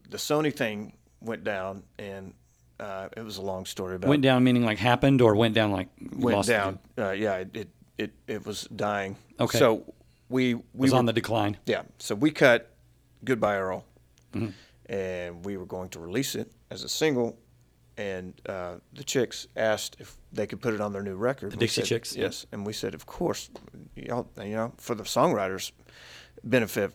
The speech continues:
Speaker 1: more than anything, but, uh, we want it as a single." And they said, "Sure, we have no intention of having it as a single." So the label started just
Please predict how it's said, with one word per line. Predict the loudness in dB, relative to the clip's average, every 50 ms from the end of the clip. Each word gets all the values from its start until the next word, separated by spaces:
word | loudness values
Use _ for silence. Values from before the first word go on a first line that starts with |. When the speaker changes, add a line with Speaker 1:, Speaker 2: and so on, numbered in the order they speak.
| -6 -4
Speaker 1:
more | 0 0 2 2
than | 2
anything, | 0 0 -2 -2 -4 -6 -6 -8 -10 -12 -6
but, | -4 -4 -4 -4 -4 -6
uh, | -2
we | 0 2 4
want | 4 4 4 2
it | 0 -2
as | -4 -6
a | -6 -6
single." | -4 -4 -2 -2 -4 -4 -8 -12 _ _
And | -12 -10
they | -8
said, | -8 -8 -6
"Sure, | -6 -4 -4 -4 -2
we | -2 -4 -6
have | -6 -8 -10 -8 -4
no | -2 -2 -2
intention | -2 -2 -2 -4 -4 -4 -4 -6
of | -6 -6
having | -6 -6 -8 -8
it | -8 -8
as | -8 -10 -8
a |
single." | -8 -6 -6 -6 -6 -8 -12 -18 -20 -18 -18 -18 -18 -20 -20 -20 -20 -20 -14
So | 0 2 4 4
the | 6 8
label | 10 12 12 12 10 8 8 6 6 4 0 -6 -18 -20 _ _ _ _ _ _ _ _ _ _ _ _ _ _ -12
started | -8 0 4 6 8 8 8 6 2
just | 0 0 -2 -2 -2 -4